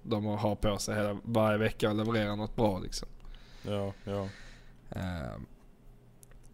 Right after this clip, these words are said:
Speaker 1: och det är många som inte förstår antagligen, som hade dödat för att vara i deras skor, liksom, men alltså tänk ändå, det är det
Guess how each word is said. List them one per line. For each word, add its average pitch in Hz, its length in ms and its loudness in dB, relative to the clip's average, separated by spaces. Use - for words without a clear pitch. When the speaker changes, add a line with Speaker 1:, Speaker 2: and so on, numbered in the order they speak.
Speaker 1:
och 120 120 8
det 113 80 10
är 113 140 12
många 123 400 12
som 123 200 8
inte 185 280 10
förstår 113 320 10
antagligen, 110 420 8
som 113 120 2
hade 113 180 10
dödat 113 440 10
för 120 120 4
att 117 60 6
vara 113 100 8
i 123 40 10
deras 143 260 12
skor, 104 260 2
liksom, 113 340 2
men 113 240 4
alltså - 240 2
tänk 127 260 12
ändå, 131 200 12
det 120 120 12
är 139 80 12
det 123 100 12